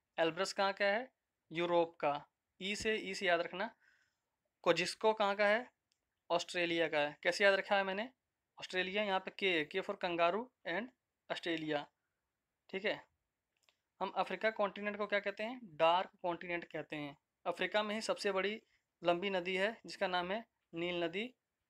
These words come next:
जो लेक विक्टोरिया से निकलती हुई सहारा मरुस्थल को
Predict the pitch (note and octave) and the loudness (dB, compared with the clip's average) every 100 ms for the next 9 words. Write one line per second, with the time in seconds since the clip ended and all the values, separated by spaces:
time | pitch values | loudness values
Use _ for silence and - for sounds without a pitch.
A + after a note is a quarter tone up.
0 | _ _ E3 F#3 A3 - E3+ F#3+ F3+ E3+ | _ _ -2 -2 -2 -6 -2 -2 -2 -4
1 | F3 E3+ F#3+ F#3 E3 D#3 D3 D#3+ E3 G#3 | -4 0 0 0 -2 -2 0 -4 -2 -4
2 | - E3+ D#3 E3+ E3 - E3+ G#3 C4+ | 0 2 4 2 0 -4 -2 -2 -4